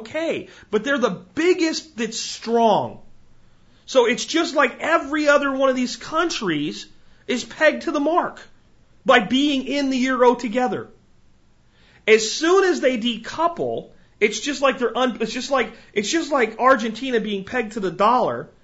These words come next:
and leaving being pegged to the dollar. If Greece goes back to the drachma, it's just like they unpeg from the mark, basically. And when that happens,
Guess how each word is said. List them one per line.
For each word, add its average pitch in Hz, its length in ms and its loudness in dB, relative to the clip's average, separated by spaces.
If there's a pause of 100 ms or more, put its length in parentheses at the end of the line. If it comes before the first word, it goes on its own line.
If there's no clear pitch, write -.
(280)
and 175 140 -2
leaving 247 520 0
being 208 220 -4
pegged 226 260 -6
to 202 60 -12
the 185 80 -2
dollar. 214 520 0 (180)
If 185 200 -2
Greece 226 340 -2
goes 233 180 -2
back 226 220 0
to 208 40 -6
the 180 80 -2
drachma, 220 400 0
it's 180 140 -6
just 262 160 -4
like 240 120 -2
they 208 100 2
unpeg 220 520 -4
from 202 160 -4
the 160 100 -2
mark, 208 400 0
basically. 107 600 -12 (1800)
And 214 160 0
when 247 180 4
that 247 220 0
happens, 208 960 0